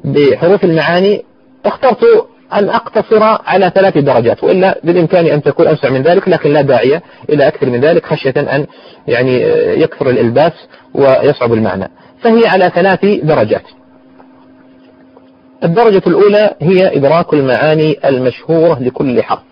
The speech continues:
إدراك المعاني المشهورة لكل حرف.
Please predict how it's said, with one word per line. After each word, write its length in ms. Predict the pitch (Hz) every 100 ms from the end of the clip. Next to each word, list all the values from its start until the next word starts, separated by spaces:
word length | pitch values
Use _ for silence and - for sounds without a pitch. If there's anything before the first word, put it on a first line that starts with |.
| - - _ _ _ _ _ _ _ -
إدراك 640 | 113 123 139 - 180 - _ 117
المعاني 680 | 117 113 104 131 147 160 - _ _ - _ 135
المشهورة 720 | 131 117 - - 151 165 143
لكل 340 | 135 156 120
حرف. 380 | - - - -